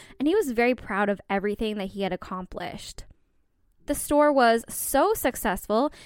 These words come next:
it brought in about a million dollars in revenue each year. Even though they were doing financially well, the family lived in a very modest home on a quiet suburban street in North Epping.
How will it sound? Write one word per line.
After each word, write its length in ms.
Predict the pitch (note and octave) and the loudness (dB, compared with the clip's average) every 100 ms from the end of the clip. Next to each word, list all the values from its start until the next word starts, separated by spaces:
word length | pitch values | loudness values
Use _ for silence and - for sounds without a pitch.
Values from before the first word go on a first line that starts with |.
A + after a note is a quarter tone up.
| - - | -10 -4
it 120 | B3+ | 0
brought 280 | C#4 D#4 G4+ | 2 2 2
in 180 | G#4+ | -2
about 240 | G4+ C4+ C4 | 0 2 2
a 60 | |
million 560 | B3 A3+ G#3 A3+ B3 B3 | 2 2 0 0 0 0
dollars 420 | G#3 F#3+ G#3+ A3+ | 0 0 0 0
in 160 | A3+ G#3 | -2 -2
revenue 520 | F3+ G3 B3 C#4 D4+ - | -2 -2 0 0 -2 -4
each 360 | A3 A3 - - | -8 -8 -10 -16
year. 600 | F#3 F3 F#3 F#3 - - - _ _ _ _ - | -16 -8 -4 -4 -6 -12 -18 _ _ _ _ -2
Even 220 | D#4+ F#4+ | 0 2
though 160 | F4+ E4+ | 4 4
they 160 | D#4 D4 | 4 2
were 220 | B3+ B3+ | 2 2
doing 360 | A3 G#3 A#3 | 0 -2 -2
financially 680 | B3 A3+ G#3+ G3+ G3+ G#3 G3 | -2 -4 -2 -4 -4 -4 -4
well, 480 | F#3 F3+ G3 C#4 F4+ - - - | -2 -2 0 0 -4 -10 -18 -12
the 80 | |
family 420 | C4+ D4+ D#4+ F#4 F4+ | -2 2 2 0 0
lived 360 | C4 B3+ C4 | 2 0 0
in 120 | B3 | 0
a 60 | B3 | 0
very 220 | A#3 A#3 | 0 0
modest 500 | A#3 A3+ A#3+ E4+ - | 0 0 0 0 -4
home 420 | - A#3 A3 A3 A3+ | -2 0 0 0 -4
on 80 | G3+ | -6
a 80 | G3 | -6
quiet 420 | - G3+ G#3+ - | -2 0 0 -2
suburban 460 | - A3+ G#3 A3 | -6 -2 -2 -2
street 420 | B3+ - G3 F#3+ - | -6 -4 -2 -2 -4
in 160 | A3 G#3+ | -6 -4
North 240 | F3+ F3 | -4 -6
Epping. 560 | F#3 - E3+ E3+ G3 | -8 -6 -8 -8 -10